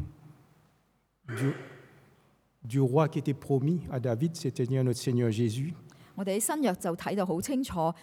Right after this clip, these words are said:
Speaker 2: 呃，呢一個嘅，呃，主耶穌，佢就係，呃，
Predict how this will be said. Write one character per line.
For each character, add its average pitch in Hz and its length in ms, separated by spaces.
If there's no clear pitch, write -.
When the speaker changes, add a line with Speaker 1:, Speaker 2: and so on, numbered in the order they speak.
Speaker 2:
呃， 151 520
呢 190 120
一 208 140
個 165 220
嘅， 147 340
呃， 135 220
主 - 160
耶 247 140
穌， 240 420
佢 165 200
就 175 120
係， 147 300
呃， 147 440